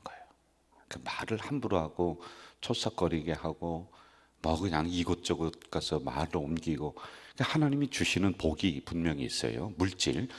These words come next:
그 복이 있는데 이걸 우리가 언어를 잘못 놀림으로, 말을 잘못함으로 다 까먹는다는 거예요. 그래서 할 수만 있으면은 그냥 뭐 말을 많이 안 해도 되는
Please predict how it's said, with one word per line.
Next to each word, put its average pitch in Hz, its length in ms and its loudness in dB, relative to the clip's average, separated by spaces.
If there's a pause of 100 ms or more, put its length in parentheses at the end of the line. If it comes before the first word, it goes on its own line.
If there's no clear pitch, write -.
(140)
그 - 100 -2
복이 82 360 2
있는데 78 400 -2 (300)
이걸 120 280 4
우리가 92 520 0 (380)
언어를 123 600 6
잘못 80 680 0 (120)
놀림으로, 80 800 2
말을 120 420 0
잘못함으로 90 880 -2 (300)
다 - 160 -6
까먹는다는 90 640 -10 (160)
거예요. - 160 -20 (560)
그래서 - 320 2
할 120 140 -2
수만 127 320 0
있으면은 71 800 -2 (960)
그냥 73 380 -2
뭐 82 220 -2
말을 107 640 -4 (120)
많이 - 300 -4
안 - 260 -4
해도 90 340 6
되는 60 440 -6